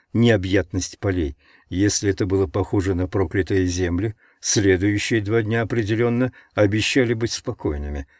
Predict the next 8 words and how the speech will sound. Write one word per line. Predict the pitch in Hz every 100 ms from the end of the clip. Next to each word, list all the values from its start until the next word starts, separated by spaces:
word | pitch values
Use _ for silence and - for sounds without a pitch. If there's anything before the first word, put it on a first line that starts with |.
| _ _ _ _
Конечно, | - 147 196 - -
это | 95 107
было | 92 98
не | 95 95
так, | 110 95
совсем | - - 73 - - 117 113
не | 95
так. | - 80 80